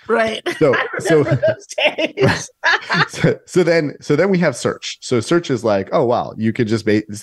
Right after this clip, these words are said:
Speaker 2: basically be the online Yellow Pages. So into that world came a bunch of search engines that did not exist, that don't exist anymore. Yahoo is not really a search engine, but it's, it's the last of the surviving ones. So you had all these websites, they would jam in things, they would put in keywords, and they would hide things.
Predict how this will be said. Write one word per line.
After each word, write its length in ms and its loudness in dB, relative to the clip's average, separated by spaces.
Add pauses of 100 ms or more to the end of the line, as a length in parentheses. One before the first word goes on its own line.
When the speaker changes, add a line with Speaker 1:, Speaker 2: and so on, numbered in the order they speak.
Speaker 2:
basically 500 0
be 180 0
the 200 0
online 580 0 (140)
Yellow 200 2
Pages. 380 -4 (260)
So 260 0
into 280 0
that 220 0
world 420 0 (160)
came 160 0
a 80 2
bunch 240 2
of 80 -8
search 300 0
engines 340 0
that 160 -2
did 100 -4
not 180 2
exist, 280 -2
that 120 -2
don't 160 2
exist 340 -4
anymore. 340 0 (260)
Yahoo 420 0 (280)
is 100 -2
not 160 -2
really 200 2
a 80 -4
search 260 0
engine, 300 0
but 100 2
it's, 300 0
it's 140 -4
the 60 -2
last 380 0
of 80 -6
the 80 0
surviving 480 0
ones. 320 -6 (580)
So 200 0
you 160 2
had 160 2
all 160 2
these 220 0
websites, 500 -2
they 100 0
would 240 0
jam 340 0
in 180 0
things, 340 -6
they 80 2
would 100 0
put 140 0
in 220 0
keywords, 600 0
and 60 -4
they 60 2
would 100 -2
hide 360 -2
things. 380 -2